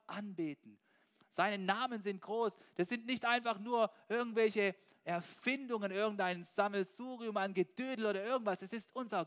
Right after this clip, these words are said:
Gott. Und er liebt es, wenn wir ihn mit Ehrfurcht ansprechen. Und ich habe dir einen Vers mitgebracht, und hier heißt, der Herr ist meine starke Festung. Wer das Rechte tut, findet bei ihm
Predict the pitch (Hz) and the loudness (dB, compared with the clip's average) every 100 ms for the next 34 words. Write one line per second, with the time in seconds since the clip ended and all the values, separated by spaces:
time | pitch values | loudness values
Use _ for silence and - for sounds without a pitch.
0 | - 240 254 - - _ _ _ _ _ | 0 0 0 -4 -14 _ _ _ _ _
1 | _ 156 170 160 208 262 185 196 214 170 | _ -2 2 2 2 -2 0 0 0 -4
2 | 175 165 170 190 202 170 165 170 196 208 | -2 -4 -4 -4 -6 -6 -8 -4 -4 -4
3 | 196 185 - - 165 170 - - 120 - | -4 -4 -6 -10 -8 -8 -10 -8 -8 -8
4 | - _ _ _ _ _ - 131 202 202 | -18 _ _ _ _ _ -4 2 2 4
5 | 196 196 220 233 208 208 196 185 196 185 | 2 2 2 2 0 -4 -4 2 2 2
6 | 190 190 175 151 - 226 262 277 - - | 2 0 0 -4 -2 -2 0 -2 -8 -20
7 | _ 160 - 156 147 - - - 277 285 | _ -6 -2 -2 -2 -6 0 4 4 4
8 | 277 247 262 226 - - 120 101 _ _ | 0 -2 -2 -2 -4 -8 -10 -12 _ _
9 | _ _ _ _ _ _ _ _ _ _ | _ _ _ _ _ _ _ _ _ _
10 | _ - 190 196 - 151 247 269 - 240 | _ 0 2 2 0 2 2 2 -2 -6
11 | - 247 - - 196 180 170 160 - 220 | -6 -10 -6 -4 -2 -2 0 -2 -2 -4
12 | 233 233 220 | -2 -2 -4